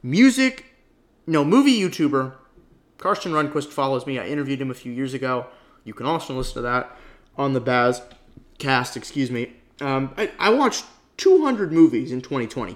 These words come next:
Two hundred, two, maybe even more than that. So almost two-thirds of the year, I spent at least two hours a day watching a movie, if not longer, if not more than one movie a day. Like, that's crazy to me.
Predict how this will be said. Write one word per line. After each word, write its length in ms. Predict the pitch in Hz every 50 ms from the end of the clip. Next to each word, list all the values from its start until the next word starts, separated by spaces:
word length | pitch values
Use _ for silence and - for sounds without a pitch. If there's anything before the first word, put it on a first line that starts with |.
| -
Two 240 | - - 302 311 277
hundred, 360 | 214 220 196 151 113 104 -
two, 400 | - - 247 - - - 135 - - - - 220
maybe 220 | 240 269 262 254
even 180 | 247 214 214 190
more 200 | 175 160 143 147
than 80 | -
that. 220 | - - - - - _ _ _ _ - - - - - - - - - - - - - -
So 200 | - - 220 208
almost 640 | - 214 254 277 320 285 220 - - - - - -
two-thirds 560 | - - 359 403 392 381 - 277 277 254 214
of 80 | 240 196
the 60 | 208
year, 260 | 202 196 196 180 160
I 200 | - - 156 160
spent 460 | 151 - - - 175 156 147 143 - -
at 140 | 151 -
least 320 | 165 180 202 202 - - -
two 220 | - - 208 196
hours 260 | 175 165 156 143 135
a 60 | 135 123
day 140 | 127 120
watching 360 | 117 117 113 113 - - 113 98
a 20 |
movie, 320 | 95 82 76 76 78 71 -
if 180 | - 104 - -
not 260 | 185 170 156 - 139
longer, 560 | 135 131 131 131 131 123 127 127 123 127 - - - - _ _ _ _ _ _ _ -
if 180 | 165 - -
not 300 | 165 151 139 139 - -
more 240 | 147 143 147 147 143
than 160 | 139 127 123
one 180 | 117 110 107 104
movie 240 | 101 101 87 104 -
a 60 | -
day. 220 | - - - - - _ _ - _ - - - _ _ _ _ - - - - - - - - - _ _ _ _ - - _ _
Like, 260 | - 151 147 147 143 -
that's 240 | 190 196 196 190
crazy 460 | - - - 170 170 147 127 98 117 -
to 80 | -
me. 200 | - - - -